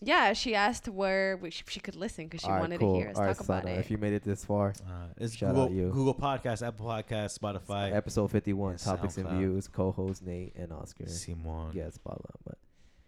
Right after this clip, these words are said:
Speaker 2: go ahead, Bala.
Speaker 1: Um,
Speaker 2: What, what did Susanna say?
Speaker 1: She said, "How do people feel about threesomes?"
Speaker 2: <laughs> Man, that was a whole three sixty.
Speaker 3: I mean, yeah.
Speaker 1: <laughs>
Speaker 3: We went from the college education system to being a scam
Speaker 1: Let me
Speaker 3: to,
Speaker 1: take a
Speaker 3: uh,
Speaker 1: drink
Speaker 3: three
Speaker 1: of my
Speaker 3: s-,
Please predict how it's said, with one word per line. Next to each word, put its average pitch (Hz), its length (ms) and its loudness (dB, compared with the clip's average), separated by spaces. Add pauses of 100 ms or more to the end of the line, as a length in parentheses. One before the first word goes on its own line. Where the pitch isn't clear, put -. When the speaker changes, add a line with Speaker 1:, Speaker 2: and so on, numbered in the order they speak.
(380)
Speaker 2:
go - 80 4
ahead, 110 220 6
Bala. 87 260 0
Speaker 1:
Um, 196 240 -12 (280)
Speaker 2:
What, 110 300 2
what 117 180 6
did 117 100 2
Susanna 92 420 -4
say? 92 300 -6 (600)
Speaker 1:
She 247 240 -10
said, 190 520 -6 (960)
"How 180 180 -8
do 180 100 -4
people 185 320 -6
feel 175 240 -2
about 165 360 -4
threesomes?" 170 580 -6 (1000)
Speaker 2:
<laughs> - 0 -
Man, - 1500 -8
that 120 80 2
was 139 140 6
a 104 60 8
whole 104 340 6
three 104 240 0
sixty. 113 460 -4 (640)
Speaker 3:
I 370 200 10
mean, - 100 10
yeah. 349 380 12
Speaker 1:
<laughs> - 40 -14 (300)
Speaker 3:
We 139 120 2
went 151 100 4
from 139 260 -2
the 127 80 0
college 143 360 6
education 135 420 -2
system 135 360 -8
to 117 60 -10
being 117 160 -4
a 107 40 -6
scam 135 240 -4
Speaker 1:
Let 120 120 0
me 339 60 -4
Speaker 3:
to, - 100 -2
Speaker 1:
take 104 140 4
a 95 80 6
Speaker 3:
uh, 92 120 8
Speaker 1:
drink 95 140 0
Speaker 3:
three 104 100 -2
Speaker 1:
of - 100 -6
my 87 100 -6
Speaker 3:
s-, 87 60 -8